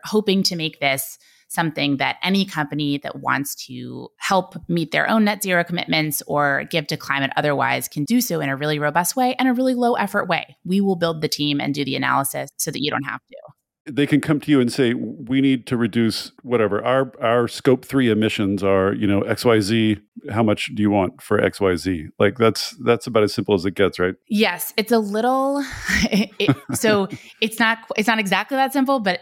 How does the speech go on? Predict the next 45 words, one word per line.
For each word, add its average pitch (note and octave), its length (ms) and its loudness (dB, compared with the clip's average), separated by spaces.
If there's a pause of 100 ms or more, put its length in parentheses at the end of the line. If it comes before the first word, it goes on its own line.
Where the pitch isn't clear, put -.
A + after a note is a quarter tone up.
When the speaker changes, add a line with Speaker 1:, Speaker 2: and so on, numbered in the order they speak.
Speaker 1:
but F3 200 -2
that F3 160 2
is E3+ 140 -4
the, D#3 380 2
the E3+ 100 0
spirit, B2+ 460 -2
is F3 120 0
we F#3+ 140 2
will G#3 160 2
do, D#3+ 380 -6 (160)
you E3+ 80 -4
know, E3 80 0
we're D#3 100 2
not E3+ 220 0
setting E3 200 0
a D3 60 2
price C#3+ 320 -2
target D3 460 -2
and C#3+ 120 0
we're C3+ 120 4
not B2 240 -2
setting C#3 240 -2
a C3 40 -6
ton C#3 280 -2
target. F3+ 420 0
So D3 420 -2 (420)
the E3+ 180 -4 (120)
companies F3+ 480 2
that E3+ 120 -10
contributing C#3+ 600 -2
have C#3 180 -6
to - 80 -10
be C3+ 100 -6
a C#3 80 0
little G3+ 220 2
bit F3+ 280 2
open D3 400 0
to C3 580 -4
sort D#3+ 200 -4
of C#3+ 100 -10 (120)
meeting D#3 380 2
the C#3+ 80 -4
field C#3 460 -4
where C3 180 -4
it C3+ 80 -8